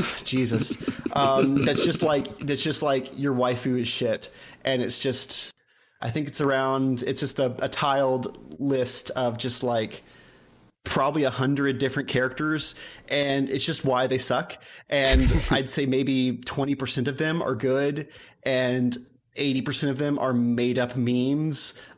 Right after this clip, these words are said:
that aren't actually in the text of the, of the, <laughs> of, of the show. Just, like, t-, tearing down people's, tearing down people's fandom.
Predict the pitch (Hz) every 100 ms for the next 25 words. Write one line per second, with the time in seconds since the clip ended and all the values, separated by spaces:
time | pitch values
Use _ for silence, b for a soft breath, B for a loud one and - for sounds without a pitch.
0 | - 123 123 123 - 117 123 123 - 123
1 | 117 - 135 123 113 120 127 120 - -
2 | - - 127 120 127 117 113 117 110 -
3 | B B B B B 131 113 117 120 113
4 | 110 - 175 B B B B - - -
5 | - - 131 123 139 123 123 147 135 143
6 | 151 156 - - _ _ _ 180 180 180
7 | - 202 - - 190 185 180 151 151 147
8 | 165 156 147 135 127 - - B - 165
9 | 165 160 143 139 143 135 - 120 117 113
10 | 113